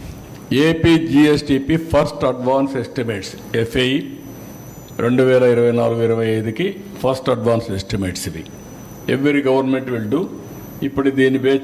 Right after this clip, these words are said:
చేసుకొని మేము ఏపీ at a glance ఇచ్చి సోషియో, సోషియో ఎకనామిక్ సర్వే ఇస్తాం, అది రేపు బడ్జెట్లో వస్తాయి. దాన్ని బేస్ చేసుకొని నెక్స్ట్ ఇయర్ బడ్జెట్ తయారు చేసుకుంటాం.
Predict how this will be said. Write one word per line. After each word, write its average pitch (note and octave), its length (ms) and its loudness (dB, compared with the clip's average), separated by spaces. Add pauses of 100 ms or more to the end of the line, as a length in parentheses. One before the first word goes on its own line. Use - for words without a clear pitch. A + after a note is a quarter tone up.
చేసుకొని C3 460 0
మేము A#2+ 180 2 (840)
ఏపీ C3+ 260 2
at G#2+ 160 0
a - 80 -4
glance A#2+ 420 2
ఇచ్చి B2 240 -2 (1300)
సోషియో, C3 360 4 (440)
సోషియో B2+ 400 4
ఎకనామిక్ A#2 380 2
సర్వే A#2 200 2 (100)
ఇస్తాం, C#3+ 240 0 (680)
అది A#2+ 160 0 (220)
రేపు A2+ 200 0
బడ్జెట్లో A2 460 0
వస్తాయి. D#3+ 260 0 (480)
దాన్ని C3+ 280 4
బేస్ C#3 220 2
చేసుకొని C#3+ 380 0
నెక్స్ట్ A#2+ 200 -2
ఇయర్ C3 180 -2
బడ్జెట్ A#2 320 -4
తయారు G2 320 -2
చేసుకుంటాం. E2 500 -8